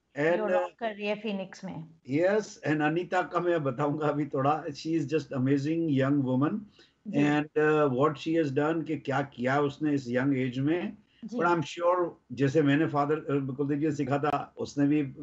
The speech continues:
Speaker 1: घर में दे, दे के फादर
Speaker 2: जी।
Speaker 1: से सीखा है काफी कुछ, उसके
Speaker 2: जी।
Speaker 1: बगैर तो कर नहीं सकती कुछ भी। But अभी वो, she is,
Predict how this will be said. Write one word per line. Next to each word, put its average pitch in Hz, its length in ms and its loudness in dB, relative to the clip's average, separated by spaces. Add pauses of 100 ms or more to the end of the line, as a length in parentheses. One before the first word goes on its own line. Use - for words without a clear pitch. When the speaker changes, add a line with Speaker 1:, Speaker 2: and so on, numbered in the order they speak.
(240)
Speaker 1:
घर 123 160 2
में 135 200 2
दे, 139 180 4
दे 131 120 0
के 135 280 -2
फादर 131 560 -2
Speaker 2:
जी। 131 60 -4
Speaker 1:
से 135 140 -2
सीखा - 320 -4
है 139 100 2
काफी 139 340 -4
कुछ, 170 340 -6 (300)
उसके 139 200 -4
Speaker 2:
जी। 139 60 4
Speaker 1:
बगैर 139 220 2
तो 147 180 0
कर 123 220 -2
नहीं 143 120 2
सकती 139 280 -6
कुछ 135 140 -4
भी। 170 180 -6
But 170 280 -4
अभी 185 500 -2
वो, 170 220 0
she 175 340 -6
is, 190 240 -4